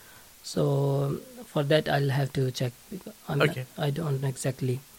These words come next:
Speaker 1: but this, this is for sure that they did offer sacrifices of animals. They were, when they were living in Medina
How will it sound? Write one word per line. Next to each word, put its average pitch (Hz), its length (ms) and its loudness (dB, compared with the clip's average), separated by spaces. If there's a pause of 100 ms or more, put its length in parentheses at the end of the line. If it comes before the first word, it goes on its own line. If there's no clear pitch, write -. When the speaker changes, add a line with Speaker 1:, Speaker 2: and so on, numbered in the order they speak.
(260)
Speaker 1:
but 156 240 4
this, 170 280 4
this 175 300 6
is 208 180 10
for 156 200 8
sure 185 260 4
that 143 220 4 (560)
they 151 140 10
did 185 300 8 (260)
offer 151 600 4 (220)
sacrifices 143 680 2
of 139 160 2
animals. 185 580 6
They 151 120 6
were, 147 140 4
when 143 240 4
they 143 80 4
were 143 100 6
living 139 360 4
in 139 140 4
Medina 143 420 4